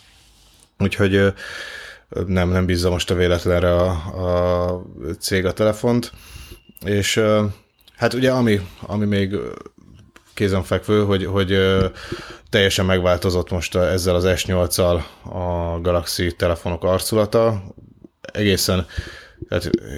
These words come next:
hét, hát ugye nyilván S nyolcnál tartunk, az előző hét generáció, hét év során teljesen, ö, nem teljesen, de nagy részt ugyanazt a, a külsőt láthattuk a telefonnál,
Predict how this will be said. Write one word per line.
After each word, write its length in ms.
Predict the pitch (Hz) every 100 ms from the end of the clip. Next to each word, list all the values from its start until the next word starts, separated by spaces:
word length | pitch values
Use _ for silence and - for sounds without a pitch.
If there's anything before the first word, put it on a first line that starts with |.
| 73
hét, 460 | 82 95 101 92 85
hát 160 | 92 87
ugye 140 | 87
nyilván 220 | 85 85
S 100 | 82
nyolcnál 320 | 90 82 85
tartunk, 300 | 82 92 95
az 100 | 87
előző 240 | 92 85 90
hét 340 | 95 87 95
generáció, 640 | 101 95 95 90 87 - 90
hét 280 | 92 87 95
év 200 | 92 85
során 440 | - 95 90 87 - - -
teljesen, 540 | 92 87 95 87 87 _ _ _ _ _ _ _ - -
ö, 180 | 98 85
nem 220 | 92 98 87
teljesen, 280 | 107 110
de 80 | 101
nagy 160 | 95 90
részt 220 | 92 -
ugyanazt 440 | 101 90 87 -
a, 200 | 92 87 - -
a 480 | 95 87 85 85 80
külsőt 340 | 98 85 87
láthattuk 380 | 90 92 - 87
a 60 |
telefonnál, 800 | 95 113 117 107 98 92 92 95